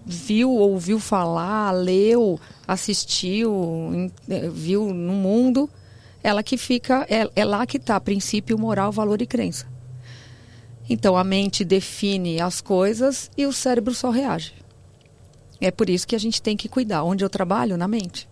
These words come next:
É na mente que eu trabalho. É ressignificando, é atualizando o software que eu falo, é ensinando as pessoas a verem a vida com legenda. Porque a hora que você se tira da história, você se conhece, você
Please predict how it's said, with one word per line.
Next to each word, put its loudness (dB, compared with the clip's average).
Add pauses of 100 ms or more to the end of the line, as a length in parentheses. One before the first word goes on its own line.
(1080)
É -4
na -4
mente -2
que -4
eu -4
trabalho. -4 (760)
É 2
ressignificando, 0 (320)
é 4 (100)
atualizando 0
o -4
software 0
que -4
eu 2
falo, -4 (640)
é 0
ensinando -2
as -6
pessoas -2
a 4
verem -2
a -4
vida -4
com -8
legenda. -4 (880)
Porque -6
a 4
hora 0
que -12
você -4
se -4
tira 0
da -2
história, -2
você -6
se -8
conhece, -2
você -4